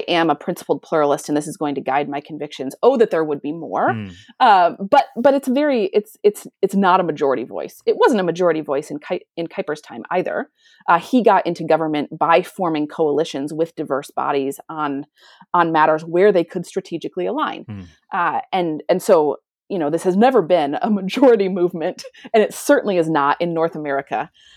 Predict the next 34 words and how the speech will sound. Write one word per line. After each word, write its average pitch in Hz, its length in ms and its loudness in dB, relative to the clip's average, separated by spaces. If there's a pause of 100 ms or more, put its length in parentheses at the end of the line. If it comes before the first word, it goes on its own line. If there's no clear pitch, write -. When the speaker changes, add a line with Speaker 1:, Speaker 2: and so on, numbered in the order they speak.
(160)
Speaker 1:
Uh, 160 180 6
to, 196 260 -2 (140)
to 202 100 -4
my 185 500 0 (240)
knowledge, 139 520 0
there 151 140 0
is 147 200 -2
really 156 320 2 (160)
one, 156 500 -2 (240)
uh, 143 140 -4
principled 156 420 -10
pluralist - 380 -6
think 190 120 -6
tank. 170 360 -4
<laughs> - 440 -4
Uh, 160 400 8
and, 160 300 2 (180)
you 196 80 -2
know, 143 120 2
if 170 100 -4
you're 170 100 0
interested, 165 480 0
go, 165 380 4 (100)
go 170 120 2
look 170 240 0 (340)
them 180 240 0
up, 180 180 0
support - 420 -2
them, 214 340 -4
uh, 170 180 2
Center 185 240 -6
for 170 100 -8
Public - 320 -8
Justice. 156 380 0